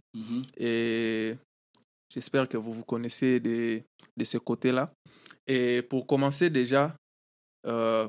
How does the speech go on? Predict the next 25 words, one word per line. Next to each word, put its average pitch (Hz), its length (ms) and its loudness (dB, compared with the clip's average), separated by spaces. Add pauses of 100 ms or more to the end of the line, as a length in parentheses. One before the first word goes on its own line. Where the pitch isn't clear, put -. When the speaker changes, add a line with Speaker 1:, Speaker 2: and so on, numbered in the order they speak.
Speaker 2:
par 117 140 -2
des 117 100 -4
concepts 120 380 -4
de 107 80 0
base, 110 480 -2
la 120 140 -4
définition 113 720 -6
du 110 100 -6
panafricanisme, 107 840 -10
c'est - 240 -8
quoi 117 320 -2 (160)
lorsqu'on 123 360 -6
dit 120 320 -4
panafricanisme ? 110 960 -8 (1120)
Qu'est-ce 135 180 -4
qu'on 110 140 -6
entend 110 220 -6
par - 220 -10
ça ? - 240 -12 (580)
Speaker 1:
Bon, 135 160 -2
il 147 80 0
faut 160 200 0
savoir, 147 600 2
il 139 120 -2
faut 156 680 -2